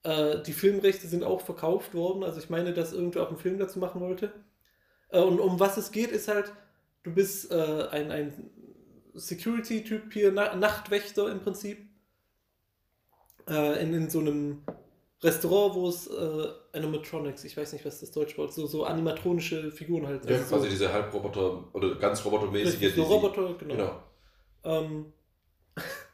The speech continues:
Speaker 1: und, äh, d-, der Plot ist halt, dass die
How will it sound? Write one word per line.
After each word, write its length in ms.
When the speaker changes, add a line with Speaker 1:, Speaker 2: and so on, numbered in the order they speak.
Speaker 1:
und, 360
äh, 280
d-, 160
der 80
Plot 260
ist 120
halt, 140
dass 140
die 400